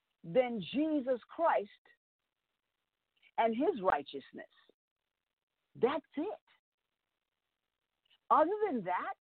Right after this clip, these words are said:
we're on very shaky ground. But you and I can be on tremendous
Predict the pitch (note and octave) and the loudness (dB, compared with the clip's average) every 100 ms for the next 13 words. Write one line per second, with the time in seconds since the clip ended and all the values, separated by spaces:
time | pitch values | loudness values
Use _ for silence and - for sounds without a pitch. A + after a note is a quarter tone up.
0 | _ _ _ _ _ _ _ _ _ _ | _ _ _ _ _ _ _ _ _ _
1 | _ _ _ _ _ - A#3 C4 A#3 E3 | _ _ _ _ _ -8 -2 0 0 -2
2 | C3+ A3+ B3 B3+ C4 - - - A3 - | -2 0 0 -2 -4 -6 -6 -2 -2 -2
3 | A#3 F#3 G3 A3+ C4+ F3+ F2+ - - _ | -8 -6 -2 -2 -2 -8 -14 -20 -20 _
4 | - - - F#3+ G#3+ G3 C#4+ D#4+ C#4 C4 | -20 -20 0 2 2 4 4 6 4 2
5 | C4 A#3 G3+ A3 - A#3 G#3+ A3 G3+ | 0 -4 -4 -6 -4 -4 -2 -4 -4